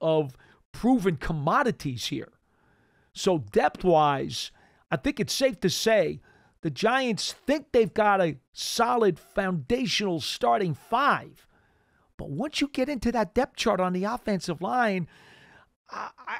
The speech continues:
I think it, it's unproven. There's a bunch of question marks there. So I, I think they've helped themselves, but are they on concrete ground?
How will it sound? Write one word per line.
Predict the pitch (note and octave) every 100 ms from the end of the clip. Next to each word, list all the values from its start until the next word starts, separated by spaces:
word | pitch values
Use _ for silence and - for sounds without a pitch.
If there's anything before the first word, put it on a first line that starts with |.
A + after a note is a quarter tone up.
| -
I | G#3
think | - C4+ -
it, | B3+ G#3+ -
it's | F#3+ A3
unproven. | A#3+ G#3 A#3+ D#4+ F#4+ D#4 A#2+ A2+
There's | F3 -
a |
bunch | - C#4+ D#4
of | -
question | - B3+ - E4 D4
marks | E3+ C#3+ -
there. | D#3 A#2+ A2+
So | - A2
I, | G#2+ -
I | G3+
think | E3+ D4+ F4
they've | B3+ F#3+ - _
helped | - G3 - -
themselves, | E4+ F#3+ G#3 E3 D#3 A3 B3+ - _ _ _ _ _ _ -
but | F#3+ F#3+ _ -
are | F3 E3+
they | F3+ E3+ D#3+ C#3 _ _ _ -
on | D#3+ C#3+
concrete | - G#3 B3 G#3 - A#3+ G3+
ground? | G3+ G#3 C4 F4 F4+